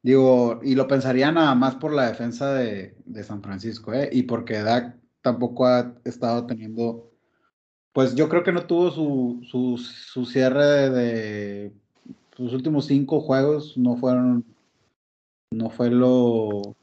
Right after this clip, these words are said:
lo que se esperaba de él de esta temporada. Entonces, eh,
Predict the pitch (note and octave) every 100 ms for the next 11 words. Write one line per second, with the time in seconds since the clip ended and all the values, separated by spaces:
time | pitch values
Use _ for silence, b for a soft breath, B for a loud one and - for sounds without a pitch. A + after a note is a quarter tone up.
0 | _ A2 G#2 G#2+ G#2+ G#2 G2+ G2 G2 A2
1 | - _ - G#2+ G#2+ A2+ B2 A#2+ A2+ A2
2 | A2 A2+ A2 A#2 - G2+ G2 G2+ G2+ G#2
3 | G#2+ A2+ G#2+ - - b b b b b
4 | b b b - A2+ A2 A2 G#2+ G#2 G#2